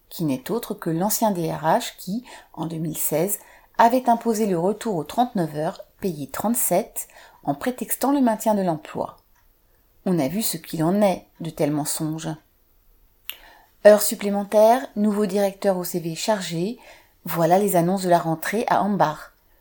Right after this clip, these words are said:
pendant que Mercedes organise son départ, camouflé,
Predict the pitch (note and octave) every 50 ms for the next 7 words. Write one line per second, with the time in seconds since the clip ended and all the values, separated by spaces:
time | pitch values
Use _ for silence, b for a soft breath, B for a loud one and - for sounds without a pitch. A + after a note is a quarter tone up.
0 | _ _ _ - E3 E3 E3+ F3+ F#3 - E3 D#3 D#3 D#3 - - D#3+ D3+ D#3 F#3
1 | G#3 - G#3 F#3+ F3+ F#3 F3+ F3+ F#3+ F#3+ - - F#3 F3+ E3+ F3 E3+ - E3 D3+
2 | D#3 D#3+ - b b b b b b b b _ - G#3 G3+ F#3+ F#3 F3+ - -
3 | - F3+ G#3+ C4+ -